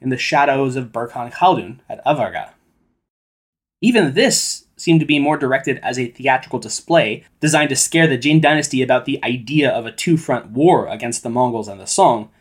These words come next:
than any serious attempt by the Chinese to secure a substantive agreement with the Steppe Empire. In the years to come,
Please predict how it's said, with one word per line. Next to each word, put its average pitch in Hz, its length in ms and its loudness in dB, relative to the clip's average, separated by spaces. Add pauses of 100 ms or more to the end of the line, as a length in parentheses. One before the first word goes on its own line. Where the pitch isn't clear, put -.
(120)
than 135 220 0
any 139 200 -2
serious 135 480 0
attempt 120 360 -8
by 110 100 -8
the 113 80 -10
Chinese 110 380 -6
to - 120 -12
secure 117 520 -8 (120)
a 104 160 -6
substantive 110 560 -6
agreement 113 540 2
with 110 100 -6
the - 60 -14
Steppe - 380 -6
Empire. 123 540 -6 (1600)
In 160 80 4
the 160 80 8
years 214 200 4
to 196 80 2
come, 160 520 2